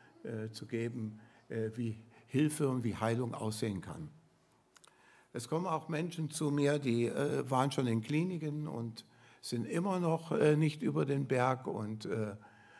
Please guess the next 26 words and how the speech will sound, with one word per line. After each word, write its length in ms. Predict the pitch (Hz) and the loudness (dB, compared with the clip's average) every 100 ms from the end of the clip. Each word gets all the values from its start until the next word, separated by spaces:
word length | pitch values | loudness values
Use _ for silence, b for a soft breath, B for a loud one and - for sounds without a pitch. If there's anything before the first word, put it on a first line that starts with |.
| B B | B B
ja, 160 | 110 | -4
auch, 200 | 107 113 | -2 -4
auch 300 | - - 127 | -4 -6 -6
Menschen, 480 | 131 120 147 - 135 | -4 -2 -4 -4 -6
die 240 | 120 123 117 | -2 -2 -2
dann 320 | 131 127 135 | -2 -2 -4
von 600 | 120 120 113 120 120 - | -2 -2 0 -2 -2 -2
der 120 | 123 | -4
Psychologie 920 | 117 - 127 117 107 107 127 127 127 B B B | -4 -4 -2 0 -2 -2 -2 -2 -4 B B B
sogar, 640 | - 110 110 117 113 123 | -8 -4 -2 -2 -4 -6
äh, 140 | 175 113 - | -6 -6 -6
genannt 580 | 113 107 113 120 120 - | -4 -2 -2 -4 -8 -12
bekommen, 640 | - 113 113 110 107 107 107 B B B | -10 -6 -2 0 0 -2 -6 B B B
äh, 240 | - 107 107 | -6 -4 -4
wir 80 | 110 | -4
können 280 | 110 131 | -2 -2
ihnen 180 | 139 117 | -2 -2
nicht 200 | 123 107 | -2 -4
weiterhelfen, 560 | 113 120 143 123 131 120 | -4 -4 -4 -4 -6 -8
wir 80 | 104 | -8
geben 260 | 127 127 | -6 -6
ihnen 140 | 113 104 | -6 -6
Medikamente 800 | 107 110 110 92 107 135 135 | -6 -6 -8 -8 -6 -6 -8
und 200 | - 120 | -8 -8
so 140 | 110 104 | -8 -10
weiter, 380 | 104 104 110 | -10 -8 -10